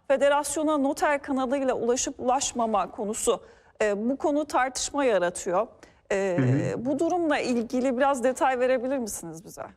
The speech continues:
Speaker 1: Nedir tam
Speaker 2: Tabii.
Speaker 1: olarak?
Speaker 2: Şimdi tabii federasyon,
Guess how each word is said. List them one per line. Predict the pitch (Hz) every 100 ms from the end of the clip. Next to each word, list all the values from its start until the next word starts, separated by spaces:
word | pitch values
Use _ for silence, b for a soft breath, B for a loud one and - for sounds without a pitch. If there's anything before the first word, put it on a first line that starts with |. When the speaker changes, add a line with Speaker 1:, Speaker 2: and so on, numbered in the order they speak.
| _ -
Speaker 1:
Nedir | 247 247 214
tam | 165
Speaker 2:
Tabii. | 156
Speaker 1:
olarak? | 202 160 104 - - _ _ _ _ _ _
Speaker 2:
Şimdi | - 143 160
tabii | 165 170 175
federasyon, | 170 156 160 170 170 185 180 185